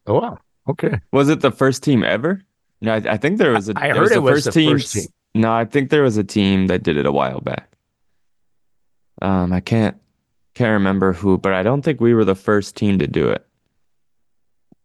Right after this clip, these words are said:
Speaker 2: But, I
Speaker 1: Okay.
Speaker 2: mean, that, that is a crazy stat.
Speaker 1: It is, but, um,
Speaker 2: Especially with the youngest team in the league.
Speaker 1: uh, speaking of, uh,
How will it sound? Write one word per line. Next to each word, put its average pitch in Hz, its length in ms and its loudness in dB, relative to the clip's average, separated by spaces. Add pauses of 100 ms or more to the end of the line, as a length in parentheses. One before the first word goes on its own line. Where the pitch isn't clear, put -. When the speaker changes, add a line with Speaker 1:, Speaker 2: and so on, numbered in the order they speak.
(1160)
Speaker 2:
But, 90 280 -2
I 196 60 4
Speaker 1:
Okay. 208 120 2
Speaker 2:
mean, 120 140 0
that, 127 240 0
that 135 180 2
is 139 160 4
a 117 80 2
crazy 95 420 -2
stat. - 380 -6 (920)
Speaker 1:
It 107 120 2
is, - 640 -4
but, 104 220 -4 (160)
um, 90 340 -2 (420)
Speaker 2:
Especially 131 360 0
with 127 240 2
the 101 200 2 (200)
youngest 117 400 0
team 120 220 2
in 110 60 2
the 104 120 2
league. 110 400 0 (1300)
Speaker 1:
uh, 131 120 2
speaking 131 400 0
of, 92 260 -4
uh, 92 220 0